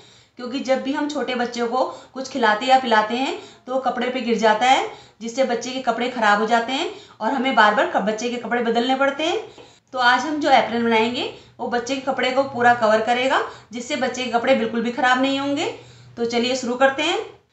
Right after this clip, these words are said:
इसके लिए देखिए मैंने सेम साइज के दो कपड़े के पीसेस कट किए हैं। लेंथ है इसकी फिफ्टीन इंच और विड्थ है इसकी ट्वेल्व इंच।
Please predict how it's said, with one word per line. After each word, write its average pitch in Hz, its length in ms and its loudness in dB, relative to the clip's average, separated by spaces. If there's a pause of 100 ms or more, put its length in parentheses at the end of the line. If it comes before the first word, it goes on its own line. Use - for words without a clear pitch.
(200)
इसके 240 240 -6
लिए 311 120 0
देखिए 269 280 0
मैंने 269 320 -2 (520)
सेम 277 260 0
साइज 254 280 2
के 349 160 -2
दो 294 100 -2
कपड़े 233 300 2
के 240 120 -4
पीसेस 247 320 -4
कट 269 240 0
किए 285 180 -2
हैं। 403 140 0 (1400)
लेंथ 240 340 2
है 285 60 -2
इसकी 302 280 -2
फिफ्टीन 254 400 -2
इंच 381 260 -2 (640)
और 240 180 4
विड्थ 277 240 -2
है 269 60 2
इसकी 320 220 -4 (120)
ट्वेल्व 202 300 6
इंच। 151 260 -4